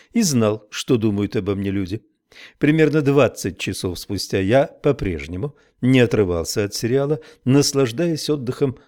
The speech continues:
от людей. К счастью, я ощутил увеличение атмосферного давления, когда включалась система жизнеобеспечения. Много воздуха мне не надо,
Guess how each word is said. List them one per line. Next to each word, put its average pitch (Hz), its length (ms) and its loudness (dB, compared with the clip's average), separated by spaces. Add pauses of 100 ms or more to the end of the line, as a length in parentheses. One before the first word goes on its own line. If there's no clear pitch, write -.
(140)
от 156 340 0
людей. 104 680 -2 (260)
К - 80 -8
счастью, 117 460 0
я 101 220 2
ощутил 104 540 -4
увеличение 92 680 -4 (200)
атмосферного 104 840 0
давления, 135 540 0 (300)
когда 127 360 2
включалась 117 640 -4
система 87 680 -8
жизнеобеспечения. 101 1300 -6 (460)
Много 147 380 4
воздуха 110 480 0
мне 104 260 -2
не 120 200 0
надо, 156 400 -2